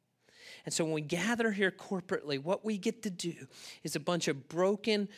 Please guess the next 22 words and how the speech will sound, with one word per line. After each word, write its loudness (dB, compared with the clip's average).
people 2
that 0
God -2
says, -2
"These 2
are 0
precious 2
moments 0
that -2
you 0
can -2
gather -2
and -6
you -2
can -4
sing -2
praise -4
for -8
the -8
goodness 0
and -2
the -10